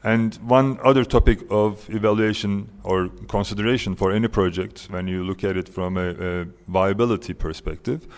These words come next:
is the infrastructure that there is to support that initiative. And, and when I men-, when I talk about the infrastructure, I talk about, um,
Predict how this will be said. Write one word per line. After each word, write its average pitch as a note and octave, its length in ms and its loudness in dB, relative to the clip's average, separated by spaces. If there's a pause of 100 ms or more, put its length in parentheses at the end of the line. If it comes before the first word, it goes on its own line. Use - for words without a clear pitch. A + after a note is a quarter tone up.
(320)
is G#2 220 0
the A2+ 100 0
infrastructure G#2 840 0 (460)
that G2 380 2
there G2 160 4
is A2+ 400 2 (240)
to G#2+ 80 -6
support G#2 420 2
that G2 380 -2
initiative. F#2+ 580 -4 (200)
And, G2 100 -4
and G2 400 -4
when G#2 160 2
I A2+ 140 4
men-, A2 500 0
when G#2 160 2
I G#2 100 0
talk A2 340 0
about G2 200 0
the G#2+ 100 -4
infrastructure, G2+ 760 -2
I F#2+ 100 2
talk G#2+ 260 2
about, F#2+ 420 0
um, F2+ 560 -2